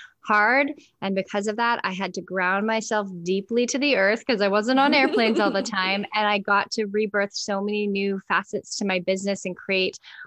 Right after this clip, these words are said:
Speaker 1: a whole new world of virtual
Speaker 2: Yeah.
Speaker 1: programs. And, like, it's been such a gift. And I see that for everyone in my life.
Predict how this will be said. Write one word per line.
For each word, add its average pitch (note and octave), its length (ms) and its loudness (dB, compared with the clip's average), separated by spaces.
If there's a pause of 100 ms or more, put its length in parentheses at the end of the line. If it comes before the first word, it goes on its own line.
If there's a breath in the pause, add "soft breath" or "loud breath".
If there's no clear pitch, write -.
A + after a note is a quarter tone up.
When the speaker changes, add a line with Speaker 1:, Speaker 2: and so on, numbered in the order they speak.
Speaker 1:
a F#3+ 100 0
whole G3 280 4
new G3 600 2
world F#3+ 440 2
of F3+ 120 -2
virtual F#3+ 400 0
Speaker 2:
Yeah. D#3 80 -10
Speaker 1:
programs. G3 580 0
And, F3 100 -6
like, F3 200 -4
it's G3+ 200 -4
been G#3 180 0
such G3 300 -2
a G#3 40 -2
gift. F#3+ 560 -2
And F#3+ 140 -2
I F#3 80 -2
see G3 260 -4
that F#3 260 -2
for - 220 -4
everyone G3+ 500 -2
in G3+ 100 -2
my G3 100 -2
life. F3+ 380 0